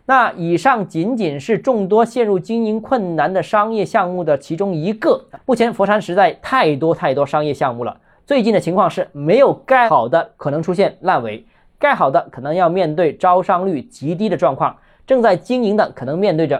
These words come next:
客户和商家流失的情况。那经营方现在的策略呢，就多半是极低的租金、极高的补贴，亏损经营，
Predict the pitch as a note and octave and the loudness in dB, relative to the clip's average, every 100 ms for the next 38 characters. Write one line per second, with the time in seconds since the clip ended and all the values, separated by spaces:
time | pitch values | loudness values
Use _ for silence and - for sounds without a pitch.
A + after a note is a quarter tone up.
0 | - - A#3+ G#3 D3 - D#3+ B2+ C3 C#3+ | -6 -4 2 4 2 0 -2 -2 -4 -2
1 | E3 E3 E3 D3 A#2 C#3+ F#3 D3+ B2 C#3+ | -2 0 -2 -2 -6 -8 -4 -4 -2 -4
2 | - _ _ _ _ _ A#3 - C4+ C4 | -4 _ _ _ _ _ -2 0 -2 0
3 | B3+ C4+ C4 B3 G3+ G3 A#3 G3 F#3+ G#3 | 0 2 2 2 2 2 2 2 2 0
4 | G3+ A3 A3 G3+ - F#3+ - _ _ - | 2 4 4 2 0 -6 -6 _ _ -2
5 | F#3+ F#3+ F#3+ E3 F3+ F3+ F3+ _ _ D3+ | 0 4 2 4 2 2 -2 _ _ -2
6 | F#3+ G#3 G3 - B2 C3+ D#3 D#3 _ - | 2 4 4 0 -8 0 0 -2 _ -2
7 | F3+ F3 A#2+ D3 C#3+ A#2+ | 0 0 -4 -6 -6 -8